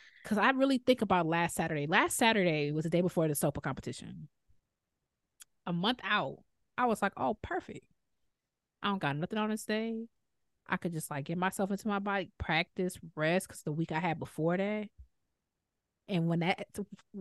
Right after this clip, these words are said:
ask me how Saturday went. Ask me how it went. I had to do makeup lessons.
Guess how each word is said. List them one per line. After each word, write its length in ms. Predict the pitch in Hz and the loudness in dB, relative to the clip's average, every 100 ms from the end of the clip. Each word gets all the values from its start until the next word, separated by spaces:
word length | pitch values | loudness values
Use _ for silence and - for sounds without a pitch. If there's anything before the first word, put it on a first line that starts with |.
| 180 - | -2 2
ask 220 | 302 - | 2 2
me 60 | 277 | 2
how 140 | 254 | 2
Saturday 360 | 262 226 175 156 | 2 0 0 -2
went. 320 | 147 143 - _ _ _ _ _ _ _ _ _ - | -4 -8 -12 _ _ _ _ _ _ _ _ _ -6
Ask 180 | 320 339 | -4 -2
me 60 | |
how 80 | 320 | -2
it 40 | 277 | -2
went. 160 | 185 | -2
I 120 | - 240 | 0 0
had 200 | 247 - | 0 2
to 80 | 185 | 0
do 60 | 170 | 2
makeup 280 | 202 214 | 0 0
lessons. 640 | 220 226 233 220 226 247 | -2 -2 -4 -4 -6 -8